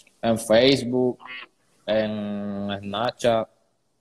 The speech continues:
en las plataformas digitales, pues Russell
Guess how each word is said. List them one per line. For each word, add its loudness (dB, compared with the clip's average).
en -2
las -8
plataformas -8
digitales, -4
pues -8
Russell -6